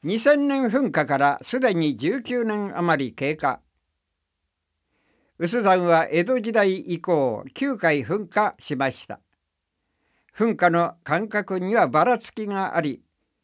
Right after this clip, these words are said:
前回の二千年噴火では最も短い二十二年半でした。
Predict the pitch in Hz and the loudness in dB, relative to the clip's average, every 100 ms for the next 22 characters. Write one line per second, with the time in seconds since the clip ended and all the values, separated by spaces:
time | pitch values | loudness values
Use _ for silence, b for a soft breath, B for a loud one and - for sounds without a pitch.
0 | _ _ - 180 269 - 180 160 156 156 | _ _ -4 0 0 2 4 4 2 0
1 | 170 240 247 226 208 185 202 185 - 135 | 2 2 2 0 -2 -2 -2 -2 -2 0
2 | 135 135 139 165 170 269 254 190 165 160 | 2 2 2 -2 -2 -2 0 0 -2 -4
3 | 165 160 151 139 165 262 214 175 139 127 | 0 0 0 -2 -2 -2 -2 0 0 0
4 | 151 226 220 170 180 160 135 101 - - | 0 -2 -4 -2 -2 0 -4 -4 -12 -16